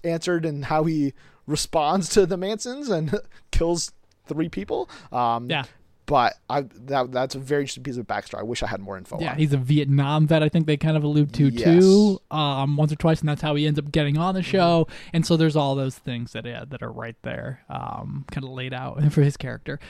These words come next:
Speaker 2: Um, and then jumping, like, Dica-, uh, DiCaprio gives, like, an all-timer performance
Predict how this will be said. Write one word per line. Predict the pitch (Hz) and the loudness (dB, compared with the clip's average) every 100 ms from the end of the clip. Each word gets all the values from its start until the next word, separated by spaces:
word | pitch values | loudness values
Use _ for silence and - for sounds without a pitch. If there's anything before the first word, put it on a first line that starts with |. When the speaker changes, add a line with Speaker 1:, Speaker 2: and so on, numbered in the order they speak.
| - - | -16 -4
Speaker 2:
Um, | 151 160 165 | 0 2 4
and | |
then | 180 165 | 6 6
jumping, | 135 196 190 160 | 4 2 2 0
like, | 165 160 151 160 147 _ _ - | -2 -4 -4 -18 -20 _ _ -12
Dica-, | 170 165 214 220 | -8 -6 -6 -6
uh, | - 226 - - | -6 -6 -8 -6
DiCaprio | 190 180 262 - 311 202 165 - _ - _ - 175 | -6 -6 -8 -2 2 4 4 2 _ -20 _ -12 0
gives, | 214 220 | 2 4
like, | 220 | 2
an | 185 | 2
all-timer | 151 190 - 170 214 | 0 -2 -2 -2 -2
performance | - 208 233 285 277 - | -4 -4 -2 -2 -8 -14